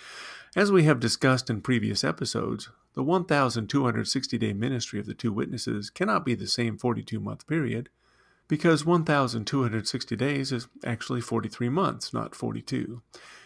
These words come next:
What is more, the one thousand two hundred sixty days takes place prior to the forty-two months,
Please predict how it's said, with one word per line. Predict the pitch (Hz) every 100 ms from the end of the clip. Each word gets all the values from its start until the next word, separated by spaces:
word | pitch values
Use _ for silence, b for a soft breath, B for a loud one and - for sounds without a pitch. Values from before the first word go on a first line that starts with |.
| B B
What | 156 156
is | 156
more, | 160 202 170 131 131
the | -
one | 131 156
thousand | 151 139 131 127
two | 117 131
hundred | 117 113
sixty | 127 117 113
days | 120 143 135
takes | - 110
place | - 113 113 - _
prior | 135 160 202 151
to | 151
the | 104
forty-two | - 110 101 117
months, | 104 104 - -